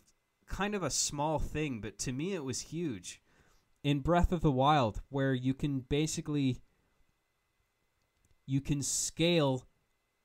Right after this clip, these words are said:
any, like, approximately ninety degree surface. Like, you can just start climbing up a mountain. And there's no bullshit, like,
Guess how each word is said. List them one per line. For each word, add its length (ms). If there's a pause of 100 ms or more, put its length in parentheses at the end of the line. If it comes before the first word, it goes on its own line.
(240)
any, 600
like, 380
approximately 840
ninety 340
degree 420
surface. 640 (400)
Like, 180
you 80
can 160
just 200 (140)
start 420
climbing 540
up 140
a 60
mountain. 560 (1120)
And 140
there's 180
no 160
bullshit, 800
like, 240